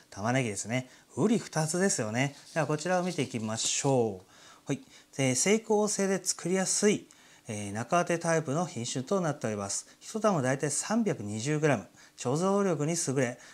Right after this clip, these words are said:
年内まで釣り玉貯蔵ができるということで、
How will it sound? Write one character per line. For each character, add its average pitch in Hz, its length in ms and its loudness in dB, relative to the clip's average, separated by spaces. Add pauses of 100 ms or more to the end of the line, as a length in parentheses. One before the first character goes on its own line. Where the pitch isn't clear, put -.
年 196 320 2
内 170 180 0
ま 147 140 2
で 107 260 -4
釣 143 220 -2
り 147 100 -10 (180)
玉 151 240 2
貯 143 280 -2
蔵 107 220 -2
が 143 200 2
で 101 160 -8
き 180 120 -2
る 170 120 -2
と 113 80 -6
い 110 80 -4
う 107 40 -10
こ 110 120 -8
と 98 140 -10
で、 107 260 -4